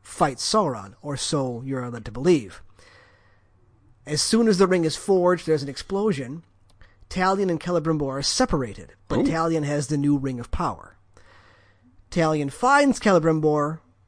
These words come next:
Speaker 1: with Shelob. Shelob actually has him kidnapped somehow. That's not really explained. It's not important. What is important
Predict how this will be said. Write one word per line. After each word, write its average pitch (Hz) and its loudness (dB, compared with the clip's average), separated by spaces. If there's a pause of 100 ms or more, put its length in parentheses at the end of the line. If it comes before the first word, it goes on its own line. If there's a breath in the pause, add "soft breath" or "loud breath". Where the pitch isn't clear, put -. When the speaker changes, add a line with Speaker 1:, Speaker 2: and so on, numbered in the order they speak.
(120)
Speaker 1:
with 151 -2
Shelob. 120 -2
Shelob 151 -2
actually 147 -4
has 147 -2
him 127 -4
kidnapped 135 -4
somehow. 117 2
That's 160 -4
not 160 -2
really 143 -6
explained. 135 -6
It's 139 -16
not 127 -10
important. 110 -12
What 139 -2
is 277 6
important 165 0